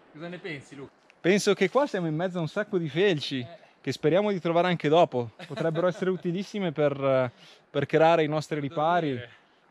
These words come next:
Speaker 2: o per, eh, fare il nostro
Speaker 1: Sembrerebbero anche abbastanza morbide.
Speaker 2: materasso,
Speaker 1: Tra l'altro,
Speaker 2: perché
Speaker 1: potremmo fare un bel materasso.
Speaker 2: alla fine in questa stagione, eh, sono l'ideale, perché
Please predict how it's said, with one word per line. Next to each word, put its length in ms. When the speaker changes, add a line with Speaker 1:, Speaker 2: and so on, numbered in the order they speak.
Speaker 2:
o 100
per, 260
eh, 280
fare 180
il 60
nostro 240
Speaker 1:
Sembrerebbero 320
anche 200
abbastanza 420
morbide. 420
Speaker 2:
materasso, 580
Speaker 1:
Tra 120
l'altro, 180
Speaker 2:
perché 180
Speaker 1:
potremmo 320
fare 140
un 80
bel 180
materasso. 300
Speaker 2:
alla 200
fine 460
in 100
questa 240
stagione, 960
eh, 40
sono 240
l'ideale, 480
perché 360